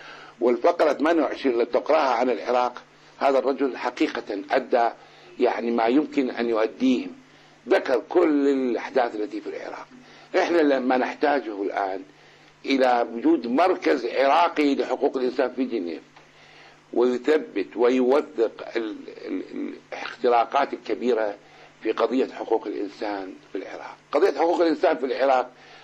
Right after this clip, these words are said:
قتل والعنف والمداهمات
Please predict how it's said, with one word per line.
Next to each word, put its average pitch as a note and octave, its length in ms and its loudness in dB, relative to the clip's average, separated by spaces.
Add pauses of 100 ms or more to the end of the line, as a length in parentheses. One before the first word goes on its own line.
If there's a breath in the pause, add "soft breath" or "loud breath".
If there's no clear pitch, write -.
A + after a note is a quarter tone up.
(400 loud breath)
قتل D3 320 0 (480)
والعنف B2+ 520 0 (1300 loud breath)
والمداهمات C3 960 2